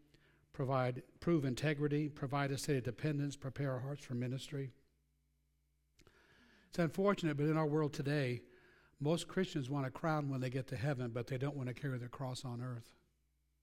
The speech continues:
We want Easter, but not Good Friday. We want the gain, but not the pain. But that's not the way that it works. When problems come, think of Joseph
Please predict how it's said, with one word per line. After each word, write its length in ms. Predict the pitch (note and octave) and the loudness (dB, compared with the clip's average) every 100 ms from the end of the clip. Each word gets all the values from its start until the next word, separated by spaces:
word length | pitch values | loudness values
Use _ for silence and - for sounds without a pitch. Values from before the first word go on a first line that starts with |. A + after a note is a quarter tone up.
| _ _ _ _ _ - _ - | _ _ _ _ _ -20 _ 0
We 80 | D#3+ | 4
want 260 | E3 D3+ | 6 6
Easter, 460 | D#3 F#3+ - D3+ C#3 | 6 4 4 0 0
but 180 | B2+ C3+ | 0 -2
not 200 | C#3 B2+ | -2 -4
Good 140 | A#2+ | -6
Friday. 500 | - C3+ B2+ A#2+ A2 - - _ _ _ - - _ | -2 0 0 -2 -6 -12 -20 _ _ _ -20 -20 _
We 100 | E3 | 2
want 240 | D#3 E3+ - | 4 4 4
the 80 | |
gain, 540 | D3 D#3+ D#3+ E3+ F3+ E3+ - - - _ _ _ - | 4 6 6 4 2 -2 -10 -20 -20 _ _ _ -4
but 80 | C3 | -2
not 180 | A#2+ | -2
the 60 | - | -4
pain. 400 | - B2+ A2 G#2+ - _ _ _ _ _ _ _ _ _ _ - | -4 -2 -2 -6 -12 _ _ _ _ _ _ _ _ _ _ -6
But 140 | C3+ | -4
that's 280 | C#3 B2 - | -2 -4 -2
not 340 | C#3+ C#3+ D3 | 0 0 -4
the 80 | D3 | -6
way 260 | C3 B2+ B2 | -2 -2 -2
that 140 | A#2+ | -4
it 80 | C#3 | -6
works. 480 | C3 B2 - - - _ _ _ _ _ _ _ _ _ _ _ _ _ _ _ _ _ _ _ _ _ | -8 -10 -12 -18 -20 _ _ _ _ _ _ _ _ _ _ _ _ _ _ _ _ _ _ _ _ _
When 140 | - C#3+ | -4 0
problems 460 | D#3+ F3+ F#3 F#3+ - | 4 6 6 2 4
come, 440 | F3+ D3+ B2+ A#2 - - | 4 4 2 -2 -12 -8
think 240 | - E3 F3 | 0 2 2
of 100 | D3 | 0
Joseph 640 | D#3 D3+ C#3+ C3 A2+ - | 0 0 0 -6 -10 -14